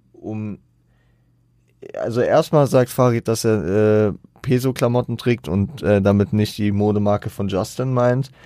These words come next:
weil er von Justin nur die Richard Mille trägt, die man von zensiert für hundertsiebzig kriegt.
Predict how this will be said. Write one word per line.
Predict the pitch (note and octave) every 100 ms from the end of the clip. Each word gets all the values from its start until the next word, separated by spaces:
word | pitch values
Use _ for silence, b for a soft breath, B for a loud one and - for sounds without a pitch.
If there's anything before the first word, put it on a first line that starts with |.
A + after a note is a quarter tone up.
| b
weil | - G2+
er |
von | G#2 G2+
Justin | F#2 G2+ A#2 - A2
nur | G#2
die | G2+ G2+
Richard | F#2 G2 G2 G2+ -
Mille | F#2+ G2
trägt, | F#2 - F2 - - _ b b b b b b -
die | - G2+ A2
man | A2+ A2+
von | A2+ A2+ G#2+ G#2 G#2 G#2 - - _ _ _ _ _
zensiert | - G#2 F#2+ A2 C3 C3 - _ _ _ _
für | - -
hundertsiebzig | A2+ A2 G2+ F#2+ B2+ - F#2
kriegt. | - - - -